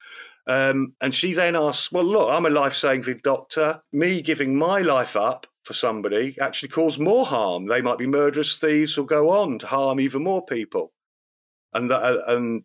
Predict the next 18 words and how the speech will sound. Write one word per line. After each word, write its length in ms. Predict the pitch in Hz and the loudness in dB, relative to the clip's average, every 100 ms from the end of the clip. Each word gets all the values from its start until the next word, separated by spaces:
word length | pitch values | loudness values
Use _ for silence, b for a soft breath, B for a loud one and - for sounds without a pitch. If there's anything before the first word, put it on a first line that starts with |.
| - | -4
mother 320 | 127 139 135 | 0 0 -2
comes 260 | 123 127 117 | -2 -6 -4
back 220 | 110 - | -6 -6
and 80 | - | -6
says, 240 | 113 - | -6 -2
"Well, 200 | 151 143 _ _ - | -6 -6 _ _ -2
don't 240 | 151 - | 0 0
you 100 | 160 | -6
feel 400 | 151 156 139 139 131 | -4 0 2 2 0
every 240 | 135 135 | -2 -6
human 500 | 131 139 127 120 113 - _ _ | -4 -4 -2 -2 -4 -6 _ _
has 220 | - 113 113 | -4 -4 -4
intrinsic 580 | 110 143 131 117 110 | -4 -2 -2 -2 -6
value 480 | 104 120 113 110 98 | -4 -2 0 -2 -2
and 100 | 95 | -4
an 120 | 101 | -4
equal 640 | 117 139 - - 117 110 - | -2 -4 -4 -2 -2 -2 -8
right 400 | 107 117 104 98 | -4 -2 0 -4